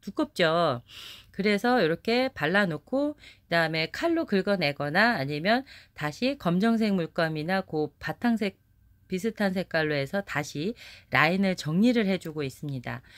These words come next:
그러지 않으면 굉장히, 어, 이게 돌가루가 들어간 물감이라 투박하게 선이 그어지거든요. 그래서 이렇게 일단 하얀색으로 그려주고요.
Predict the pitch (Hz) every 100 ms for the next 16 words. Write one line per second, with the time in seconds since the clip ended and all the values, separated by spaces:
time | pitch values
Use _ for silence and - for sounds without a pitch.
0 | - - 202 220 226 185 147 170 180 175
1 | 151 156 190 185 190 185 90 131 131 127
2 | 156 160 180 240 226 208 185 175 165 151
3 | 131 - 151 143 151 202 139 - 339 359
4 | - 240 175 170 180 294 285 - 170 180
5 | 151 143 135 135 127 165 240 - - -
6 | - - 147 135 202 156 151 151 139 -
7 | 165 175 254 269 254 202 175 165 165 -
8 | 151 175 165 - 131 165 135 147 233